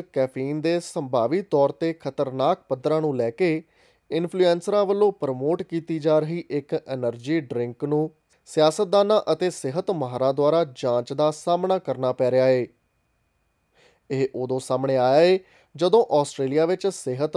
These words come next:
ਮਾਹਰ ਕੈਫੀਨ ਵਾਲੇ ਏਨਰਜੀ ਡਰਿੰਕ ਵਾਲੇ ਪਦਾਰਥਾਂ ਦੀ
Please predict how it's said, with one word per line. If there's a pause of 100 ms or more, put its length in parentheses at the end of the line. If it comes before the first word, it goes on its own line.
(100)
ਮਾਹਰ (400)
ਕੈਫੀਨ
ਵਾਲੇ (120)
ਏਨਰਜੀ
ਡਰਿੰਕ
ਵਾਲੇ (100)
ਪਦਾਰਥਾਂ
ਦੀ